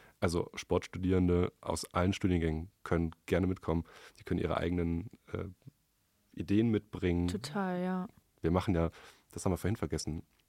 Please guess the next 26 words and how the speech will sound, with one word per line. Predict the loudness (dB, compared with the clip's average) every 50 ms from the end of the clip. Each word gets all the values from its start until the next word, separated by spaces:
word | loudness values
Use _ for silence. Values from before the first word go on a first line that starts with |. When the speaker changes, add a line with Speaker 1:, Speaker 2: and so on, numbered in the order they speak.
| _ -8
Speaker 1:
wir | -6 -4 -2
haben | -2 -2
ja | -2 -2 -4 -4
auch | -4 -2 -2 -2 -4 -6 -12 -20 -20 -20 _ _ _ _ _ -12 -10
dieses | -10 -8 -6 -4
Walk | -4 -4 -4
and | -4 -6
Talk | -4 -4 -4 -2 -2
mitgemacht. | -4 -6 -6 -4 -4 -4 -4 -4 -8 -12 -18 -20 _ _ _ _ _ -20 -20 -20 -20 -20 _ -20
Speaker 2:
Stimmt. | -16 -10 -6 -4 -2 -2 -2 -4 -6 -12 _ _ _
Speaker 1:
Bei | -2 0 0
der | 0 0
Gesundheitswache. | 0 0 0 0 0 -2 -6 -6 -6 -8 -8 -10 -10 -10
Und | -6 -2 0 2 2 2 0 -2 -6 -8 -6
du | -6 -4 -4
hast, | -4 -4 -6 -2
glaub | 0 0 0 0
ich, | -2 -6 -6 -4
auch | -2 0 0 0 -2 -4 -6 -12 -20 -20 -12 -6
in | -4 -2 0 0 0
der | 0 -2 -2
letzten | -2 -4 -4 -4 -4 -4
Prüfungsphase | -4 -4 -4 -4 -2 -4 -6 -6 -6 -4 -2 -2 -2 -2
oder | -2 -2
im | -2 -2
Sommer | -2 -2 0 0 0 -2 -4 -6